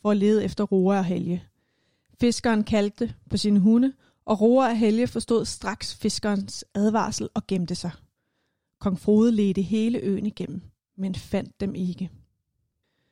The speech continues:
Roar og Helge flyttede nu til et nyt sikkert gemmested. Efter et godt stykke tid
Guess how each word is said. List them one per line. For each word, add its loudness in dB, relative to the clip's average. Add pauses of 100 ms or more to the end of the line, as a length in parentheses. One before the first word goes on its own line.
(560)
Roar 6
og 2
Helge 4
flyttede 2
nu 4
til -2
et 0
nyt 4
sikkert -4
gemmested. -4 (600)
Efter -2
et -4
godt 0
stykke -4
tid -4